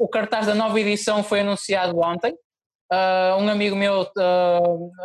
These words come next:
ah, chamado Hugo, que mora em Lyon, ele, ele refez, ah, ele fez o, o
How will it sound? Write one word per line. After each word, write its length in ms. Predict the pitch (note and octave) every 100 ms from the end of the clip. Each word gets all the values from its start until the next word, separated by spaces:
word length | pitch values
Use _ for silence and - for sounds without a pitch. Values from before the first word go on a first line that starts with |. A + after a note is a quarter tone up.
| F3
ah, 40 |
chamado 460 | E3+ F#3+ F#3+ F3 F3+
Hugo, 260 | F#3 F3 -
que 100 | A3
mora 240 | A3 G3+
em 100 | F#3+
Lyon, 340 | F#3 F#3+ F#3 E3 -
ele, 240 | F#3 F#3 F3+ -
ele 300 | F#3 F3+ F3+
refez, 400 | F3 - F#3 F3+ - - _ -
ah, 360 | E3+ E3 D#3+
ele 160 | E3+ F#3+
fez 260 | F#3 G#3 F#3
o, 560 | F3+ F3 E3+ E3 D#3+ -
o 380 | E3 D#3+ D#3